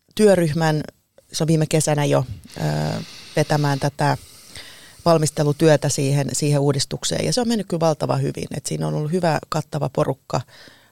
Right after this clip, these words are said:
talosta, laajasti otettu kaikkien näkemykset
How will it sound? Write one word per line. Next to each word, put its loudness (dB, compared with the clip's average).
talosta, 0
laajasti 0
otettu -4
kaikkien 0
näkemykset -4